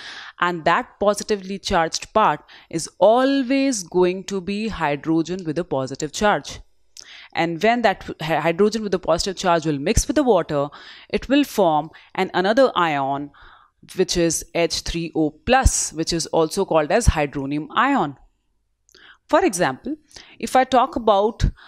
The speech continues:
uh, let's say H two S O four, all of us have heard about H two S O four, we call it sulfuric acid, right? So sulfuric acid, if I'll dissolve it into the water, how it will break down? Just look at it very carefully.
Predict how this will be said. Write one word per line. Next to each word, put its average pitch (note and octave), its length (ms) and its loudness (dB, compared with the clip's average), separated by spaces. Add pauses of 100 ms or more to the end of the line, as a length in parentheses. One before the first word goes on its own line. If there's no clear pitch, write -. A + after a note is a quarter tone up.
(180)
uh, G3 380 4
let's F#3+ 280 0
say G3+ 340 2
H - 220 -2
two A3 160 2
S G3+ 140 -2
O G3+ 40 -2
four, E3+ 240 -2
all E3 160 4
of G#3 140 0
us C4+ 140 2
have B3 240 2
heard G3+ 200 2
about G3 340 0
H - 180 -4
two G3 120 -2
S F#3+ 140 -4
O F#3 40 -10
four, F#3+ 200 -2
we F3 140 -4
call D#3 200 2
it E3+ 100 -4
sulfuric F3 500 -2
acid, F#3+ 320 -4 (380)
right? A3+ 200 -2 (420)
So A3 200 2
sulfuric E4+ 440 4
acid, F3+ 360 0 (260)
if - 160 -4
I'll B3 140 4
dissolve G3 420 4
it D4 120 0
into A#3+ 180 0
the G#3+ 100 4
water, D#3 400 -2 (280)
how C4 260 2
it C4+ 120 -2
will B3+ 140 2
break E3+ 260 -2
down? A3 220 2 (480)
Just A#3+ 180 2
look B3 160 2
at G#3 120 2
it F#3 160 -6
very E3+ 200 4
carefully. C#3+ 520 -6